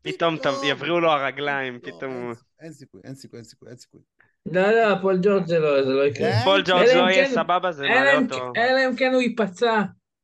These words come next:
Speaker 3: יגמור עונה כשהוא בסיבוב
Speaker 2: כמובן, על
Speaker 3: ראשון.
Speaker 2: חמישים פלוס משחקים אנחנו מדברים, כן? מה, על מה אנחנו מדברים?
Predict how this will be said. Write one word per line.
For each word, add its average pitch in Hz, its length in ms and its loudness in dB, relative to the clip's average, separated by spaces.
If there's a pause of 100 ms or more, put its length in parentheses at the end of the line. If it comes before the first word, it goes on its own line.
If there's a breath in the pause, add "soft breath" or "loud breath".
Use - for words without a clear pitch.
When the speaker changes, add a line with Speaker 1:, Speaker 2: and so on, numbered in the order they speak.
(120)
Speaker 3:
יגמור 196 380 -2
עונה 202 420 -2
כשהוא 156 360 -10 (180)
בסיבוב 170 280 -4
Speaker 2:
כמובן, 285 280 0
על 269 180 2
Speaker 3:
ראשון. 208 160 -2
Speaker 2:
חמישים 208 380 -6
פלוס 240 200 -10
משחקים 226 480 -10
אנחנו 135 220 -8
מדברים, 104 460 -14
כן? 123 220 -14
מה, 117 400 -14
על 107 80 -14
מה 123 140 -14
אנחנו 120 180 -14
מדברים? 123 320 -20